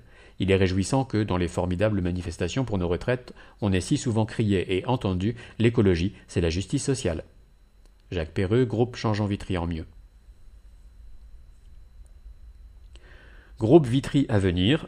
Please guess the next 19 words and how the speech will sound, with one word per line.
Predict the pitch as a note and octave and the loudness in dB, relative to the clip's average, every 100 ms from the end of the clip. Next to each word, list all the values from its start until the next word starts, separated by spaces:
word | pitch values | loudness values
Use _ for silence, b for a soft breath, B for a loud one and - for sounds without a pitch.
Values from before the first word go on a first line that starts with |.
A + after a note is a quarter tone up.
| - | 0
logements | A2+ A#2 A2+ G#2 F#2 F2 | 2 2 2 2 0 0
à | |
Vitry, | E2 A2+ - B2 - - | -2 -4 -2 -2 -2 -2
un | F2+ | 0
miroir | F#2 B2 A2+ B2 A#2 | 4 2 4 2 2
aux | F2 G2 | 0 2
alouettes. | B2+ A#2 A2+ - E2 - - B B B | 4 4 2 -2 -4 -6 -16 B B B
Le | A2 A2+ | 4 6
neuf | C3 - | 4 4
mars, | B2 B2 - | 2 2 0
le | F#2+ | 2
maire | G#2 A#2 | 4 4
et | A2 | 2
son | A2 | 0
adjoint | F#2+ F#2+ F#2 | 0 0 0
au | F2+ | 0
logement | F2+ G2+ A2+ | 0 0 0
se | G#2+ | 0
livraient, | F#2 F#2+ F2 | 0 2 0